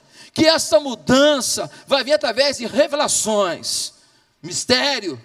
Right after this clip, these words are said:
profecias. Maravilhoso, adoro, que bênção. Pastor, eu tenho um recado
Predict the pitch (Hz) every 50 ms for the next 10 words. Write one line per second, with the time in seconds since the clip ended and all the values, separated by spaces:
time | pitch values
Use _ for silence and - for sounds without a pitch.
0 | _ _ _ _ _ _ _ _ _ _ _ _ _ _ _ _ _ _ _ _
1 | _ _ _ _ _ _ _ _ _ _ _ _ _ _ _ _ _ _ _ _
2 | _ - 330 339 - 294 269 - - - 330 320 311 311 311 311 277 - - -
3 | - - - - - - - - _ _ _ _ _ _ _ _ _ _ _ _
4 | _ _ _ _ _ _ _ _ _ _ _ _ _ _ _ _ _ _ _ _
5 | _ _ _ _ _ _ _ _ - - 156 190 226 277 285 349 311 220 180 202
6 | 233 247 202 - - - - _ _ _ _ _ _ _ - 175 - 220 165 170
7 | 180 190 233 254 180 - - - 214 143 175 196 240 311 311 - - - - 123
8 | _ _ _ _ _ _ _ _ _ _ _ _ _ _ _ _ _ _ _ _
9 | _ _ _ _ _ _ _ _ _ _ _ _ _ _ _ _ _ _ _ -
10 | 170 - - - 220 220 196 - 202 208 208 208 202 190 - - 185 190 196 180
11 | 170 165 151